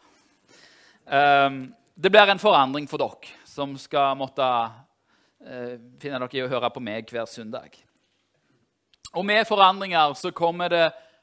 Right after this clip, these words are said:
forventninger og usikkerhet, sant? Vi har forventninger, «Å, hva har han her, noe spennende nytt å komme med?» Eh, og så er det usikkerhet. Eh, klarer han å håndtere ting like bra som han forrige?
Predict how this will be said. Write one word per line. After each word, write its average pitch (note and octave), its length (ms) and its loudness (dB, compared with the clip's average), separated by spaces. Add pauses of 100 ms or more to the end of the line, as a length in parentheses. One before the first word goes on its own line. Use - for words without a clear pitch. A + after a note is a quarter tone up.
(120)
forventninger A#3 840 -2 (1080)
og F3 140 -2
usikkerhet, B2 800 -10
sant? - 520 -10 (320)
Vi C#3 80 -8
har C3+ 80 -4
forventninger, D#3 680 -12
«Å, B2+ 320 -8
hva A#2 520 -10 (360)
har G#2+ 120 -10
han G2+ 160 -12
her, A2+ 180 -12
noe A2+ 180 -16
spennende A#2+ 420 -12
nytt A#2+ 200 -16
å A#2+ 60 -14
komme A#2+ 280 -10
med?» D3 260 -10 (520)
Eh, A2 460 -4
og A#2 60 -10
så B2+ 100 -10
er B2+ 80 -8
det B2 100 -14
usikkerhet. C3+ 720 -10 (260)
Eh, G#2+ 160 -8
klarer A2+ 300 -8
han A#2 80 -10
å - 20 -12
håndtere C3 540 -6 (100)
ting C#3 160 -12
like C3 240 -10
bra C3+ 240 -2
som C#3+ 140 -12
han C#3+ 100 -12
forrige? C#3 460 -8